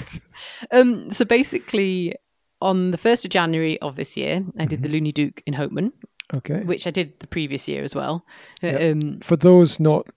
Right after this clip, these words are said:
Speaker 2: um, <laughs> understanding Sc-, Scots.
Speaker 1: Um, basically, you charge into the sea. Um,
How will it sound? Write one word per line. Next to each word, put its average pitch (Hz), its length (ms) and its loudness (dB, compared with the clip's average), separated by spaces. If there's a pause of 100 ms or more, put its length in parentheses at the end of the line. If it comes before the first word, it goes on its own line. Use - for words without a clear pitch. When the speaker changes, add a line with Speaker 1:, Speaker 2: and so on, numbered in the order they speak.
(160)
Speaker 2:
um, 143 560 -2
<laughs> - 80 -20
understanding 156 840 6
Sc-, - 260 -4 (300)
Scots. - 680 -2 (920)
Speaker 1:
Um, 185 500 -2 (120)
basically, 180 720 -2 (100)
you 185 160 -8
charge 160 320 -2
into 156 180 -4
the - 80 -8
sea. 143 400 -6 (180)
Um, 139 480 -10